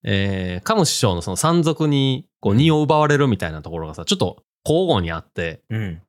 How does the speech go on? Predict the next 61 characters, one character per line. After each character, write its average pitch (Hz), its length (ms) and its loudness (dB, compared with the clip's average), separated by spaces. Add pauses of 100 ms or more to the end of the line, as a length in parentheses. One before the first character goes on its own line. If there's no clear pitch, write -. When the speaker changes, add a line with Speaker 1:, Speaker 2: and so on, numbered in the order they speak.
(140)
Speaker 1:
あ 135 80 0
れ、 143 80 0
こ 208 140 0
れ、 208 360 -2 (240)
ラ 131 200 2
ス 196 140 2
ボ 190 140 2
ス 220 180 0
ど 120 120 0
っ - 100 -6
ち 160 140 0
行 160 100 0
く 202 100 2
ん 196 120 4
や 160 140 4
ろ 117 640 2
う - 60 -20
と 147 260 0 (160)
思 147 280 2
い 151 80 2
つ 147 140 -4
つ、 107 460 2 (180)
Speaker 2:
う 101 80 -10
ん。 90 220 -10
Speaker 1:
ま 131 220 2
あ 98 60 2
で 127 100 4
も、 85 320 0
カ 160 140 -4
ム 139 100 4
師 113 140 -2
匠 98 180 2
で 101 80 4
は 87 140 2
な 90 160 0
い 113 80 2
ん 107 60 2
や 90 120 0
ろ 82 140 -8
う - 20 -10
な 90 120 -4
と 87 100 -8
思 101 180 2
っ - 20 2
て - 80 -6
た 92 100 -2
ら、 87 60 -6
マ 117 140 0
ジ 113 120 -2
で 90 80 -2
そ 92 180 -4
の 85 100 -4
通 101 100 0 (100)
り 73 40 -8
の 76 100 -12
構 85 220 -8
成 82 180 -6
や 78 100 -8
っ - 40 -18
て - 100 -14
さ。 - 220 -14